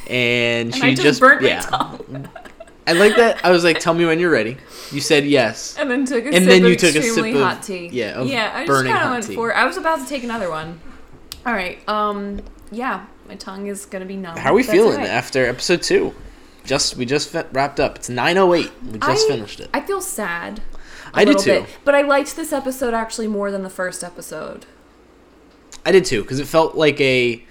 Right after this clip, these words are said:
Speaker 1: a normal episode.
Speaker 2: Yeah.
Speaker 1: Now, I will say, my
Speaker 2: Okay.
Speaker 1: grade for this episode is going to be lower, but I like it more. My, my grading was skewed on the first episode. I,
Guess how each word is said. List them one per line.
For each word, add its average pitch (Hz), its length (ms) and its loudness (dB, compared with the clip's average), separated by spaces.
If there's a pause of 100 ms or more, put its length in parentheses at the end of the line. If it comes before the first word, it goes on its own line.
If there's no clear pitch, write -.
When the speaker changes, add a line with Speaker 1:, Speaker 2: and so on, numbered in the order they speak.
(560)
Speaker 1:
a 131 80 -6
normal 131 580 0
episode. 110 560 -8
Speaker 2:
Yeah. 240 240 2
Speaker 1:
Now, 104 260 0 (240)
I 123 40 -8
will 139 160 2
say, 139 240 0
my 123 220 0
Speaker 2:
Okay. 175 80 2
Speaker 1:
grade 156 680 0
for - 160 -10
this 160 220 0
episode 120 560 -2 (180)
is 131 120 -8
going 139 260 0
to 135 80 -8
be 127 120 -2
lower, 110 600 -2 (720)
but - 340 -2
I 127 80 0
like 139 280 4
it 113 100 -4
more. 98 280 -8 (520)
My, 143 280 4 (260)
my 139 200 -2
grading 147 560 0
was 127 140 -2
skewed 127 320 0
on 110 140 -4
the 101 60 -10
first 101 300 -6
episode. - 380 -12
I, 135 180 -2